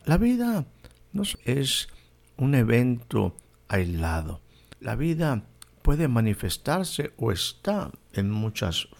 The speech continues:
formas. Por ejemplo, podemos ver, permítame usar el término,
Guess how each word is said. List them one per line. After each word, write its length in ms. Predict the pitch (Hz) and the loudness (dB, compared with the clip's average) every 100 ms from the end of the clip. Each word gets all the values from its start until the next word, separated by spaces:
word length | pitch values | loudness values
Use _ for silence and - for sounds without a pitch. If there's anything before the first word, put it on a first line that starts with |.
| - - | -20 -6
formas. 560 | 185 175 101 - - - - _ _ _ _ - | -4 -2 -6 -8 -14 -18 -20 _ _ _ _ -20
Por 160 | - 202 | -4 -2
ejemplo, 560 | 165 139 127 139 123 117 - - _ | 0 0 -2 -2 -4 -4 -20 -20 _
podemos 520 | - 104 110 113 104 - | 2 4 4 2 0 -2
ver, 300 | 101 104 - - - _ - | 0 0 -2 -20 -20 _ -8
permítame 520 | - 90 104 120 113 | -6 -2 -2 2 2
usar 260 | 104 - 123 | 2 0 0
el 160 | 131 | 0
término, 600 | 131 117 101 98 107 135 | 0 0 2 2 2 0